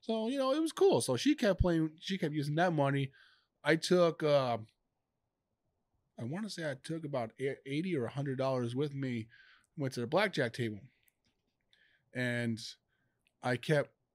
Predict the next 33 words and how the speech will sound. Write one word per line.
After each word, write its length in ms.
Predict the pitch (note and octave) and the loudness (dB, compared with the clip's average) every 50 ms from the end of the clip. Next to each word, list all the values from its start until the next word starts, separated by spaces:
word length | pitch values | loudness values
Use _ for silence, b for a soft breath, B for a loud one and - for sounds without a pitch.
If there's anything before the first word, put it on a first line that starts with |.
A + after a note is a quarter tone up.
| _ _ _ _ _ _ _ _ _ _ _ - | _ _ _ _ _ _ _ _ _ _ _ -4
I, 240 | C#3 C3 B2+ B2+ B2+ | -2 0 2 2 2
uh, 280 | B2 A#2+ A#2+ A#2+ B2 B2+ | 2 0 0 0 0 0
it 80 | D3+ | 0
was 100 | F3 F3 | 0 0
only 140 | F3 D#3+ C3 | 2 0 0
a 40 | A#2 | 0
twenty 220 | A#2 - C3+ A#2+ | 0 -2 -4 -2
dollar 200 | A2 A2 A2 G#2+ | -2 -2 -4 -4
buy-in. 480 | G#2 B2 A2 A2+ A#2 A#2 A#2 A#2 A#2 A2+ - _ _ _ _ _ _ _ _ - | -4 -4 -2 -2 -2 0 0 -2 -2 -4 -6 _ _ _ _ _ _ _ _ -8
You 80 | - F#3+ | -4 -2
know, 100 | F#3+ F#3 | 0 0
I 100 | F#3+ F#3 | 0 0
put 200 | E3+ - C3 B2 | 0 -2 -2 -2
in, 320 | B2 B2+ B2+ C3 C3+ C3+ - _ _ _ _ _ _ _ _ _ _ _ _ _ _ _ - | 0 0 0 -2 -2 -4 -6 _ _ _ _ _ _ _ _ _ _ _ _ _ _ _ -8
whatever, 640 | D3+ C#3+ C3 B2+ B2 B2 B2 C3 C3 C3 B2+ C#3 - | -4 -2 0 0 0 0 0 0 0 0 -2 -4 -4
uh, 360 | - B2 B2 A#2+ A#2+ A#2+ A#2+ A#2 | -4 -2 -2 -2 0 -2 -2 -4
played, 440 | - - A#2+ B2 B2 B2 B2 B2+ A#2+ | -6 -4 -2 -2 0 0 0 0 -2
lost, 460 | A#2 A2 A2 A2+ A2+ A2 - - _ _ _ _ | -2 -4 -4 -4 -4 -6 -6 -10 _ _ _ _
put 140 | - B2+ A#2+ | -8 -6 -4
in 140 | A#2+ A#2+ A#2+ | -4 -4 -4
again, 400 | A#2+ A2+ A#2 A#2 A#2 A#2 A#2+ A#2 - _ - _ _ _ _ _ _ _ | -4 -4 -2 -2 -2 0 -2 -4 -6 _ -20 _ _ _ _ _ _ _
played, 320 | - A#2 A2+ A2 A2+ A2 A2+ | -4 -2 -2 0 -2 -2 -4
I 100 | A2 A2 | -4 -4
hit. 320 | A2+ D#3+ B3+ G#3 A#2 - - _ _ _ _ _ _ _ _ _ _ _ _ _ _ _ _ - | 0 0 2 0 0 -4 -10 _ _ _ _ _ _ _ _ _ _ _ _ _ _ _ _ -6
Cool. 400 | - D#3 D3+ D3+ D3+ D#3 D#3+ D3+ _ _ _ _ _ _ _ _ _ _ _ _ G#3+ | -2 2 4 4 4 2 0 -2 _ _ _ _ _ _ _ _ _ _ _ _ -14
You 100 | F#3+ C#3 | -10 -8
know, 120 | B2 G#2+ A2 | -6 -6 -4
played 220 | - C3+ C3 C3 | -4 -2 -2 -2
again. 320 | B2+ C3+ D#3+ E3+ C3+ A2 - - _ _ _ _ _ _ _ _ _ _ _ _ _ - | -2 0 0 0 0 -2 -6 -10 _ _ _ _ _ _ _ _ _ _ _ _ _ -4
Hit. 300 | - A#3+ F#3 B2 - - - - _ _ _ _ _ _ _ _ _ _ _ _ _ - | 0 0 2 0 0 -6 -18 -20 _ _ _ _ _ _ _ _ _ _ _ _ _ 0
Cool. 320 | C#3+ C#3 C#3 C#3 C#3 - _ _ _ _ _ _ _ _ _ _ _ _ - | 0 2 2 2 -2 -6 _ _ _ _ _ _ _ _ _ _ _ _ -4
Played 160 | - B2+ B2 | -2 -2 0
again. 440 | B2+ A#2+ B2+ C3 C3 C3 C3+ C#3+ | 0 0 0 0 0 0 -2 -2